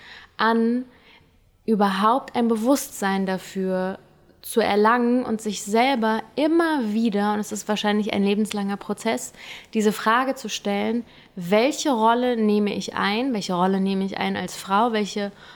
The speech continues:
Rolle nehme ich in gewissen Situationen ein und will ich diese Rolle wirklich einnehmen oder hat es ganz, ganz viel mit Bedürfnissen anderer und mit Erwartungen, die von außen an mich herangetragen werden,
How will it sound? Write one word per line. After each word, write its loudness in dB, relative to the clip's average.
Rolle 2
nehme 6
ich -6
in 0
gewissen 0
Situationen -2
ein -4
und 0
will 2
ich -2
diese 0
Rolle 0
wirklich 0
einnehmen 2
oder 4
hat 0
es -6
ganz, -2
ganz -2
viel 0
mit 0
Bedürfnissen 0
anderer 0
und -2
mit -2
Erwartungen, 0
die -2
von -4
außen -2
an -2
mich -4
herangetragen -4
werden, -4